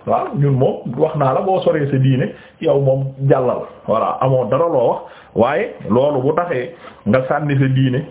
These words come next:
xamal ne diine ji nekkul ak li nga xam ne ki newul ci diine te di ko mbubboo di ko wootewu, la muy def yoonu diine newu ci. Léegi nag yoo tax ku nekk xam-xamu diine da nga koo war a amal sa bopp, waaw, da nga koo war a amal sa bopp, bul nangu mukk,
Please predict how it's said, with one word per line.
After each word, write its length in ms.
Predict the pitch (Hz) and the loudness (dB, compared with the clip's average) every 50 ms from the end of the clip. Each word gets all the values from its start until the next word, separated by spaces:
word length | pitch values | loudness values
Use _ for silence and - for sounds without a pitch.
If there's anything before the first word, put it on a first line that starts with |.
| - - - | -14 -6 -2
xamal 260 | - 123 139 135 127 127 | -2 0 2 0 0 0
ne 100 | 127 120 | -2 -2
diine 280 | 123 131 135 131 127 120 | 0 0 2 2 2 0
ji 100 | 120 120 | 2 2
nekkul 300 | 127 123 127 - 131 120 | 0 0 2 0 0 0
ak 100 | 120 113 | 0 -2
li 80 | 120 123 | -2 -2
nga 100 | 139 123 - | -2 0 0
xam 160 | 139 131 127 | 0 0 0
ne 100 | 120 - - - - - - _ | 0 -2 -2 -4 -12 -18 -20 _
ki 100 | - 143 | 0 0
newul 300 | 156 180 175 160 156 151 139 | 2 2 2 0 0 -2 -2
ci 80 | - 143 | 0 0
diine 260 | 143 147 143 135 123 | 2 2 2 0 0
te 120 | - 143 139 143 | 0 0 -2 -2
di 80 | 139 | 0
ko 100 | 135 160 | 0 2
mbubboo 400 | 143 147 151 151 143 139 143 139 127 | 2 2 2 2 2 0 0 0 -2
di 60 | 127 | -2
ko 100 | - 147 | 0 0
wootewu, 480 | 131 131 135 139 135 131 117 113 - - - - - - - | 0 2 2 0 0 -2 -2 -4 -6 -10 -14 -20 -20 -8 0
la 120 | 98 120 131 | 0 0 0
muy 160 | 143 143 135 | 0 -2 -2
def 220 | 131 127 139 135 - | 0 0 -2 -2 -2
yoonu 380 | 110 113 127 131 143 156 156 147 | 0 2 2 2 2 0 0 0
diine 260 | 139 143 143 135 131 123 | 0 0 2 2 2 0
newu 200 | 127 117 107 98 - | 0 -2 -2 -4 -6
ci. 100 | - - - - _ | -10 -16 -20 -18 _
Léegi 300 | - 104 123 135 135 131 127 | -2 0 0 0 0 0 -2
nag 120 | 170 185 - - - - - _ | -4 -4 -4 -10 -14 -18 -20 _
yoo 320 | - 101 117 131 135 143 139 143 | -2 0 2 2 2 0 0 -2
tax 180 | 143 135 - - | -4 -6 -2 0
ku 80 | 127 135 | 0 2
nekk 260 | 151 156 156 - - - - - - - - | 2 0 -2 -4 -10 -14 -14 -18 -16 -2 0
xam-xamu 420 | 127 143 143 135 139 135 127 127 | 0 0 2 0 0 0 0 0
diine 240 | 123 120 123 123 123 | 0 0 0 2 2
da 80 | 117 117 | 2 0
nga 100 | 120 117 | -2 0
koo 160 | - 120 113 | 0 0 2
war 120 | 117 113 107 | 2 0 0
a 60 | - | -2
amal 220 | 110 104 101 95 - | 0 0 -2 -2 -2
sa 60 | 95 | -2
bopp, 200 | 92 87 80 - - - - - - - - - - - - - - - _ - - | -2 -2 -2 -2 -4 -12 -18 -20 -20 -20 -20 -20 -20 -20 -20 -20 -20 -20 _ -12 -6
waaw, 320 | 98 - 107 104 - - - - - - - _ _ _ _ _ _ _ _ _ - - - - - - - _ | -2 -2 0 0 -2 -4 -6 -10 -16 -20 -20 _ _ _ _ _ _ _ _ _ -20 -20 -20 -20 -20 -20 -16 _
da 160 | 92 107 139 180 | -2 -2 0 0
nga 100 | 185 - | 0 0
koo 180 | 175 170 156 151 | 0 0 0 0
war 120 | 160 160 | 0 -2
a 100 | 170 151 | -2 -4
amal 200 | 160 151 143 139 131 | -2 -2 -2 -2 -2
sa 80 | 127 | -2
bopp, 180 | 104 98 - - - - - - - - _ _ _ _ _ _ _ _ - - - - - _ _ _ _ _ _ | -2 -2 -4 -4 -8 -14 -18 -20 -20 -20 _ _ _ _ _ _ _ _ -20 -20 -20 -20 -20 _ _ _ _ _ _
bul 260 | - 110 156 190 208 202 | 2 2 4 4 4 2
nangu 260 | 196 208 208 196 196 | 0 -2 -2 -2 0
mukk, 280 | 190 196 - - - | 0 0 0 -2 -4